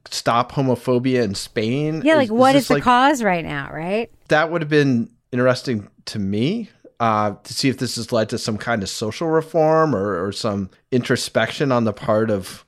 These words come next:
Speaker 1: the Spanish press about how they kind of report on, you know?
Speaker 2: Or to see her now. We didn't see that. You know, we didn't see, the, to me, there's, like, a lack, the payoff, like, we didn't get her today saying, like, "This is how my life was ruined by X Y Z."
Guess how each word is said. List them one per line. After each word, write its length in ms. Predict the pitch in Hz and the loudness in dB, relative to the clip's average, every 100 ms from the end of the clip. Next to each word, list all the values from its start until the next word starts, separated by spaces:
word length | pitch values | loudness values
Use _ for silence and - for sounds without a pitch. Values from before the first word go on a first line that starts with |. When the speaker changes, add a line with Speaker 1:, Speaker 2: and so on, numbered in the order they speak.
| - | -12
Speaker 1:
the 80 | 107 | -8
Spanish 540 | - 123 120 117 - - | -4 2 2 2 -2 -6
press 340 | 117 127 - | -2 0 0
about 300 | 131 104 92 | 0 0 0
how 240 | 110 110 | 0 -2
they 560 | 107 107 104 101 95 - _ | 0 0 0 0 -2 -6 _
kind 220 | - 120 | -4 -2
of 80 | 101 | 0
report 680 | 92 85 - 113 147 185 _ _ - | -4 -6 -6 0 0 -2 _ _ -6
on, 340 | 139 147 151 - _ _ - | -2 -2 -4 -10 _ _ -10
you 140 | 117 | -4
know? 240 | 123 143 - _ _ - 240 | -4 -4 -8 _ _ -12 0
Speaker 2:
Or 160 | 269 | 2
to 60 | 294 | 2
see 200 | - 262 | 2 2
her 160 | 233 | 2
now. 480 | 208 160 170 247 339 | 0 -2 -2 -2 -4
We 180 | 226 214 | 2 2
didn't 200 | 214 208 | 2 -2
see 140 | - 190 | -6 -4
that. 460 | 175 175 214 240 - | 0 2 0 0 -4
You 60 | 202 | -2
know, 140 | 202 | 2
we 100 | 214 | 2
didn't 200 | 220 214 | 2 -2
see, 300 | - 233 214 - - - - | 0 2 2 -4 -20 -18 -6
the, 80 | 226 | -2
to 100 | 247 | 4
me, 160 | 269 294 | 4 6
there's, 160 | 277 | 4
like, 120 | 262 233 | 2 0
a 60 | |
lack, 300 | 214 214 208 | 2 2 2
the 220 | 220 220 | 0 -2
payoff, 600 | - 247 262 262 208 196 | 0 2 4 6 4 2
like, 160 | - 196 | -4 0
we 160 | 214 220 | 4 4
didn't 180 | 247 | 4
get 140 | 247 240 | 0 -2
her 280 | 196 220 214 | -2 -2 0
today 580 | 202 214 175 156 170 175 | 2 2 2 0 -4 -6
saying, 200 | 202 180 | -4 -4
like, 80 | |
"This 100 | 175 | -4
is 60 | 180 | -8
how 80 | 190 | -6
my 160 | 180 | -6
life 260 | 170 180 175 | -4 -4 -4
was 160 | 175 160 | -10 -6
ruined 340 | 185 170 160 | -6 -6 -6
by 100 | 160 | -6
X 200 | 156 - | -8 -8
Y 180 | 175 170 | -8 -6
Z." 340 | 151 151 151 | -6 -6 -8